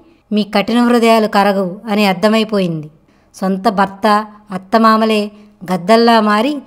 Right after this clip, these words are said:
శవాల్ని పీక్కుతిన్నట్లు తింటుంటే కోడలి జీవితం నాశనం చేస్తుంటే ఇంకా ఏ ఆడదానికైనా అంతకన్నా నరకం ఏముంటుంది?" మా అమ్మ బాధ చూసినప్పుడు పూర్తిగా నాకు అర్థం కాలేదు, కానీ ఇప్పుడు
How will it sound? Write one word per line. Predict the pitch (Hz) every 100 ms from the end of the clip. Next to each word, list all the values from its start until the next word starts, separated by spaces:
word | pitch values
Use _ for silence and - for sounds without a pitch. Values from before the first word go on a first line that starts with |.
| - _ -
శవాల్ని | 208 208 240 262 247
పీక్కుతిన్నట్లు | 247 240 247 240 233 226
తింటుంటే | 208 220 208 233 233 214 214 214 - _ _
కోడలి | 202 202 233 240
జీవితం | 196 220 220 226 214
నాశనం | 202 208 240 233 233
చేస్తుంటే | 226 233 220 214 202 202 - _ _ _ 208
ఇంకా | 202 202 240 220 208 - - -
ఏ | 202 214
ఆడదానికైనా | 247 202 214 233 240 240 240 233 226 208 202 - 208
అంతకన్నా | 208 202 214 214 247
నరకం | 233 202 208 247
ఏముంటుంది?" | 240 233 240 240 240 277 320 _ _ _ 196
మా | 190
అమ్మ | 196 220
బాధ | 214 214 208 208
చూసినప్పుడు | 190 214 208 208 196 190 190 - _ 214
పూర్తిగా | 214 214 247 226 208 208 -
నాకు | 202 196
అర్థం | 185 185 233
కాలేదు, | 233 220 214 202
కానీ | 202 202 277 311 - _ _
ఇప్పుడు | 220 214 240 220 196